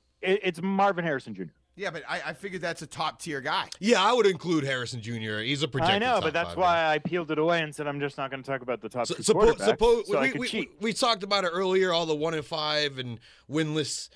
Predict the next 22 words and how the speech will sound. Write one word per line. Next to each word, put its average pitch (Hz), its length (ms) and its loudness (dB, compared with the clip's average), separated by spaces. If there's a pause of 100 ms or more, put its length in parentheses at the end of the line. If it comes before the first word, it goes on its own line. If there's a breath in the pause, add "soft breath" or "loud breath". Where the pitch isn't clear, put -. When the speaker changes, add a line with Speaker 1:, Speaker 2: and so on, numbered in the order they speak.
(240 loud breath)
Speaker 1:
teams 156 420 -2
you're 127 100 0
bracketed 139 480 -2
with. 139 280 -2 (160 loud breath)
Say 156 200 0
you 185 180 4
are 240 160 4
the 190 80 -2
sixth, - 320 -10
seventh 101 320 -8
pick. 95 240 -10 (180)
Who 117 100 -6
are - 40 -2
you 135 100 0
looking 143 220 -2
at? 78 120 -20 (3500)
Speaker 3:
You 156 180 -10
know, 135 100 -14
I 143 120 -6
mean, 160 260 -6 (100)
I, 147 180 -2
I'm, 185 300 -2